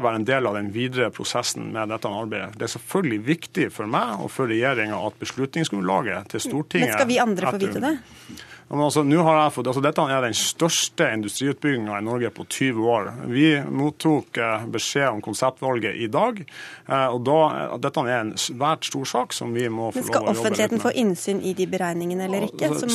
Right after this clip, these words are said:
Speaker 2: man kan,
Speaker 1: Storti-,
Speaker 2: andre
Speaker 1: altså,
Speaker 2: også kan vurdere dem?
Speaker 1: offentligheten vil jo selvfølgelig få, eh, det samme innsynet som Stortinget vil få i dette. Eh, men som sagt, dette er en svært stor utbygging, og det er viktig for regjeringen å sørge for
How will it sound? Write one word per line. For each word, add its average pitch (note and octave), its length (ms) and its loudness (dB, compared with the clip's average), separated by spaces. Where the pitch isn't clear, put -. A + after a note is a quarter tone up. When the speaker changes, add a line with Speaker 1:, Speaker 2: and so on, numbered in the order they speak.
Speaker 2:
man - 0 -
kan, G#3+ 220 4
Speaker 1:
Storti-, G#3 140 0
Speaker 2:
andre F3+ 280 2
Speaker 1:
altså, D3 240 4
Speaker 2:
også - 40 -2
kan F#3+ 120 2
vurdere F#3+ 320 0
dem? E3 140 4
Speaker 1:
offentligheten B2+ 1040 -2
vil C3 240 0
jo G#2+ 80 -2
selvfølgelig G#2+ 640 -4
få, B2+ 240 -2
eh, G2+ 480 -6
det B2 140 -2
samme B2 260 0
innsynet A2+ 500 -4
som A2 220 -4
Stortinget E3 440 -4
vil F3+ 100 0
få - 280 0
i - 60 -4
dette. F3+ 240 0
Eh, D3+ 140 4
men C#3+ 160 2
som C#3+ 100 -2
sagt, C#3+ 240 0
dette C3 160 0
er C#3 60 2
en A#2 200 0
svært D3+ 460 0
stor B2 260 -2
utbygging, G#2+ 720 -4
og A#2+ 200 -2
det A#2 100 0
er B2 100 0
viktig C3 400 0
for - 120 -6
regjeringen D#3 340 2
å F3 160 2
sørge D3 400 2
for B2 240 0